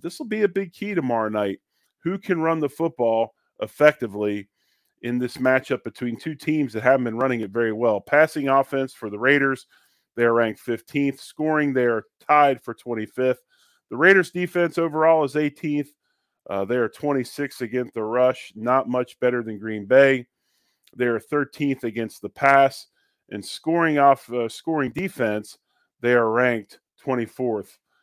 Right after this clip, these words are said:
Turnover differential, Packers are, um, plus one, while the Raiders are minus nine. We talked about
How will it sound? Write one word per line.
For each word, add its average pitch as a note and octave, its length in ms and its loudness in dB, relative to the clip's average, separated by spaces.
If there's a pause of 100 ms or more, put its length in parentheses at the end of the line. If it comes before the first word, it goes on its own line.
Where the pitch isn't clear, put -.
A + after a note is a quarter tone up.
(260)
Turnover D3 420 0
differential, B2+ 640 -2
Packers A#2+ 800 0 (560)
are, G#2+ 380 2
um, G2 380 -2 (240)
plus - 680 0 (100)
one, A2+ 540 -2
while G#2 320 0
the G2+ 80 -6
Raiders A2 560 0 (480)
are A2+ 160 0
minus A2+ 480 2
nine. A2+ 320 -2
We G2+ 80 -8
talked F3 340 2
about C3+ 400 4